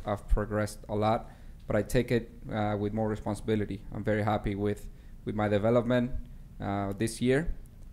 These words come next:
and, and there aren't any limits for me. So I'm gonna keep, keep working and keep trying to help this team. Next question, Michelle, then Franco.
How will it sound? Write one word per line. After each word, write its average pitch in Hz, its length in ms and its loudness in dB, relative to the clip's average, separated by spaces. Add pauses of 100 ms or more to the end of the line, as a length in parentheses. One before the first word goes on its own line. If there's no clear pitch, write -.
(180)
and, 101 440 0
and 98 140 -2
there 101 120 0
aren't 110 240 4
any 110 160 0
limits 104 340 -2
for 101 140 -4
me. 101 180 -2 (160)
So - 160 -12
I'm 101 100 -6
gonna 104 180 -2
keep, - 360 -6 (420)
keep 107 200 -4
working 127 360 4
and 110 140 2
keep 113 180 -2
trying 110 220 0
to 107 100 -4
help 104 220 -2
this - 140 -10
team. 101 200 -6 (1600)
Next - 200 -16
question, - 300 -16
Michelle, - 460 -12
then 113 160 -10
Franco. 117 360 -12